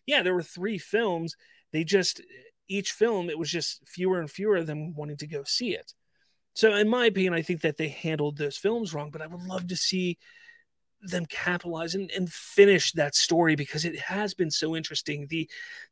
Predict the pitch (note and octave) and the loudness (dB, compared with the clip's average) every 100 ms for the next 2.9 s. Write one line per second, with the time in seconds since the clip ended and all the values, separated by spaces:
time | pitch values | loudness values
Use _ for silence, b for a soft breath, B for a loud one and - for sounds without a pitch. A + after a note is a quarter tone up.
0 | _ F#3 F3+ E3+ F#3+ F#3 D#3+ E3 F3 F#3 | _ -10 2 6 6 6 0 -2 0 2
1 | F3 D3+ - - - G#3+ A3+ G#3 - F3+ | 2 -2 4 6 8 8 6 4 4 6
2 | F3+ E3+ D#3+ F3+ F#3+ E3+ D#3+ D#3+ | 6 6 4 6 6 6 2 0